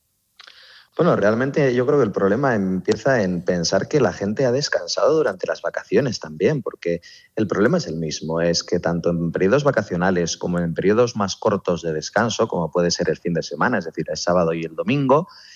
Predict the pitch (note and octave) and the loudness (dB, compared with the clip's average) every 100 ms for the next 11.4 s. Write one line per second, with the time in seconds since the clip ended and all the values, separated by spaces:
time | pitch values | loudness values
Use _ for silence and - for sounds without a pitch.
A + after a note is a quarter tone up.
0 | - - A2+ A2+ A2 C3+ C3+ D#3 C#3+ C#3+ | -8 0 2 4 0 0 0 0 2 4
1 | C#3+ C#3+ C#3+ - B2+ C3+ C#3+ C#3 _ - | 4 4 2 0 0 2 0 -4 _ -16
2 | - - G#2 G2 F2+ G2+ G2+ F#2+ - F#2+ | -8 -2 0 2 2 2 2 0 -4 -6
3 | G2 G2 F#2+ G#2+ G#2 E2+ F2 - F2 E2 | -4 -4 2 2 2 0 -4 -2 -2 -2
4 | - E2+ D#2 - D#2 D2+ F#2+ F#2 A2 C#3 | -2 -2 -2 -2 -4 0 0 2 4 4
5 | C3 A#2+ A2+ A2+ A2+ A2+ A2 G#2 G#2 G#2+ | 2 2 2 2 2 0 0 2 2 2
6 | A2 - F2 E2 G#2 F2+ D2+ - F2+ A2 | -2 0 0 2 2 2 -2 -8 -2 0
7 | F#2+ F2 E2+ C3 D#3+ G2 F#2 F2+ F2 F2 | 0 -4 -2 0 2 2 0 -4 -6 -4
8 | F2 B2+ A2+ F2 F2+ G2 G#2 G2 F#2 G2 | -2 0 0 -2 -2 0 0 -2 -2 0
9 | F#2+ F#2 F2+ F2+ F#2+ F#2 G2+ A2 - - | 0 2 0 0 0 0 0 0 -2 -14
10 | - _ - F#2+ G#2 C3+ C3 A#2+ G#2 - | -20 _ 0 2 4 2 2 0 -2 -2
11 | A2 G2 F#2 | 0 2 2